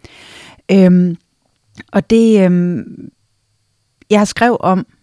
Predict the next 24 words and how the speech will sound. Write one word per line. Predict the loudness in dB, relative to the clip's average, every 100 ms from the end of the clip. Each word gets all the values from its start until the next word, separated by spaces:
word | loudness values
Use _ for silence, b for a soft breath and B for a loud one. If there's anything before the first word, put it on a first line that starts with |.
| -14
at | -6
danskerne | -6 -6 -8 -8 -8
er |
ekstreme | -10 -10 -8 -8 -8
i | -6 -4
min | -2 -2 -2
bog | -2 -4
Kulturspejlet. | -4 -10 -6 -6 -6 -12 -12 -12 -16 _ _ b b b b b b
Fordi, | -10 -6 -4 -6 -12 _ _ _ _ _
som | -12 -10
jeg | -4
tidligere | -2 -2 -2
har | -4
delt, | -4 -4 -6 -10 -12
øh, | -10 -8 -6
da | -4
jeg | -4
kom | -4 -4
hjem | -6
fra | -8
Rusland | -6 -6 -8 -12 -12
og | -10 -8
har | -4
været | -4 -2 -4 -6